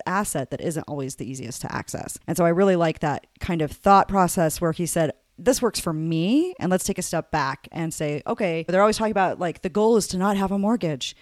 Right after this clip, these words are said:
Does it have to be? <laughs> Like, I know we're not supposed to have a mortgage at some point, but,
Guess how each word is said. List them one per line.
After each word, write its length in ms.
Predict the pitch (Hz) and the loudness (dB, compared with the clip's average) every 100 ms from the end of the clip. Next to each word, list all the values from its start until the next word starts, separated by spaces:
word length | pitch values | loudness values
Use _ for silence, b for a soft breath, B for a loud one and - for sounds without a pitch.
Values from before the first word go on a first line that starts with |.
| b | b
Does 160 | 190 185 | -8 -6
it 80 | |
have 200 | 202 277 | -6 -8
to 80 | 330 | -10
be? 260 | 359 415 _ _ _ - | -10 -10 _ _ _ 0
<laughs> 260 | 285 262 240 | 4 4 6
Like, 440 | 247 247 - - 262 - | 8 8 8 0 -4 -4
I 60 | 220 | 0
know 100 | 220 | 2
we're 60 | |
not 140 | 220 214 | 2 0
supposed 320 | 220 285 392 | -2 -2 -2
to 60 | 254 | -2
have 200 | 208 190 | -2 -2
a 60 | |
mortgage 380 | 175 165 165 185 | -6 -8 -8 -10
at 80 | 180 | -4
some 180 | 180 165 | -4 -2
point, 380 | 170 151 151 175 | -2 -2 -4 2
but, 300 | 160 - | 2 0